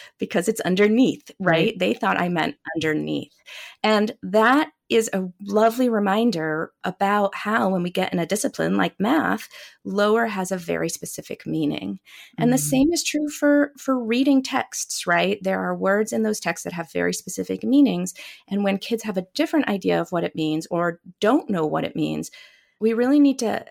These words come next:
Speaker 1: help them, I like to say, open the vocabulary gate to comprehension, right? Because it's gonna be very challenging for them to comprehend that text if they don't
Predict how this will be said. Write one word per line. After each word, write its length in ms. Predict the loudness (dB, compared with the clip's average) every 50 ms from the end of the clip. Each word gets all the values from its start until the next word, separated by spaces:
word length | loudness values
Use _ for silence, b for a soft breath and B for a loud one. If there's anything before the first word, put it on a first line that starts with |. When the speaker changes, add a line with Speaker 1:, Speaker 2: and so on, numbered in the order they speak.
| _ -14
Speaker 1:
help 440 | -10 -8 -4 0 0 0 0 0 -4
them, 460 | -2 -2 0 0 0 0 0 0 -2 -2
I 160 | -2 -2 0 0
like 200 | 0 0 -2 -2
to 60 | -6
say, 220 | -2 0 0 0 0
open 240 | 0 -2 0 0 0
the 80 | 0 0
vocabulary 680 | -2 -2 -2 0 -2 -2 0 0 0 0 0 0 -2
gate 380 | -2 -2 -2 -4 -4 -4 -6 -6
to 100 | -6 -6
comprehension, 720 | -2 -2 -6 -4 -4 -6 -4 -4 -4 -6 -6 -8 -6 -4
right? 260 | -2 -2 -2 -2 0
Because 300 | -2 -2 0 0 -2 -2
it's 140 | -4 -6 -2
gonna 180 | 0 0 0 2
be 140 | 0 -2
very 280 | -2 0 0 0 0 0
challenging 600 | 0 -2 -2 -2 -2 -2 -2 -2 -4 -4 -4 -4
for 120 | -2 -2
them 140 | 0 0 -2
to 80 | -2 -4
comprehend 560 | -6 -4 -6 -4 -2 -4 -4 -2 -4 -2 0
that 180 | -2 -2 -4 -4
text 480 | -6 -4 -4 -4 -6 -10 -14 -14 -16 B B B B B B B B B
if 100 | -8 -2
they 120 | -2 -4
don't 360 | -2 0 0 0 0 0 -4